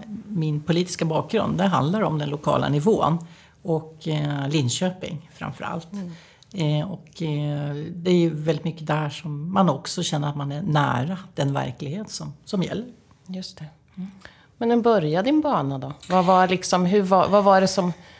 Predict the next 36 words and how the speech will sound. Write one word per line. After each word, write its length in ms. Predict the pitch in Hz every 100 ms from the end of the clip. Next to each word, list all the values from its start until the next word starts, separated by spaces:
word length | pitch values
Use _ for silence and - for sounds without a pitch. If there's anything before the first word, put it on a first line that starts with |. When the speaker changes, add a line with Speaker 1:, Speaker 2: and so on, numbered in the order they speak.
| -
Speaker 2:
vad 120 | 190
har 100 | 180
gjort 520 | 202 214 220 190 - 170
att 200 | - -
du 180 | 151
engagerade 640 | 147 147 143 151 139 143 139
dig 120 | 135
politiskt? 1080 | - 143 135 127 - 143 139 - - - - - - - - -
Speaker 1:
Jag 280 | - 185 220
har 100 | 233
väl 100 | 226 -
alltid 280 | 214 190
varit, 420 | 180 175 175 - 170
eh, 100 | 170
samhällsintresserad, 1080 | - 196 160 151 151 185 170 226 185 - 170 - -
eh, 320 | 180 170 165 170
och 60 |
det 80 | 165
tyckte 240 | - -
jag 60 | 170
var 160 | 165 -
väldigt 340 | 165 175 160
roliga 320 | 160 151 151
ämnen 640 | 214 165 160 156 175 151 143
i 80 |
skolan. 520 | 135 - 143 156 147 143
Så 160 | 156
var 120 | 143
det 100 | 147
samhällskunskap 760 | 147 160 143 143 - 139 - -
och 80 | 143
historia 540 | 139 240 240 165 - -
och 140 | - -
språk. 560 | - - - - - - - - 190 - - - -
Eh, 240 | - 165 160 196
men 480 | 190 185 180 185